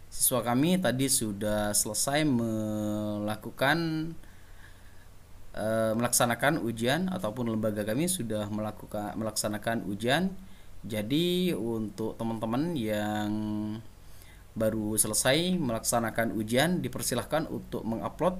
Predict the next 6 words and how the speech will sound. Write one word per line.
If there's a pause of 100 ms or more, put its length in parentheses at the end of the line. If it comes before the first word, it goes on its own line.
(140)
berita
acara (640)
dan
beserta
kelengkapan
semuanya